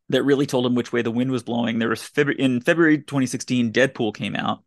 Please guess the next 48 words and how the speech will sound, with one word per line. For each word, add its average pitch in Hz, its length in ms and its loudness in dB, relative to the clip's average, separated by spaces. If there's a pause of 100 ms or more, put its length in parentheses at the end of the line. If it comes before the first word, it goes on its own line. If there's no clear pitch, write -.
(540)
which 127 240 0
was 120 400 4
violent 170 480 2
anti-hero 131 500 0
story, 104 420 -2
just 147 260 0
like 147 120 2
Suicide 135 420 2
Squad, 104 360 -2
but 131 80 -4
it 127 40 0
was 107 120 -4
a - 40 -10
comedy. 147 800 0 (520)
It 135 80 2
was 127 180 2
not 147 300 2
methodical 120 560 0
and 117 180 -4
layered 110 320 -2
and 113 120 -6
sad. - 240 -6
It - 60 -2
was 175 100 -2
a 311 40 0
little 214 220 0
layered, 117 460 0 (340)
but 127 120 2
I 131 40 4
wouldn't 127 280 2
call 113 140 -2
it 104 40 -2
methodical 110 460 -4
and 104 100 -10
sad. 120 340 0 (380)
Uh, 127 220 4
and 135 240 2
people 151 240 -2
really 139 260 0
loved 117 380 -2
it. 78 260 -2 (100)
And 131 240 0
then 135 400 4
a 135 60 2
month 147 340 -2
later, 151 480 -2
in 123 140 -6
March, 151 420 0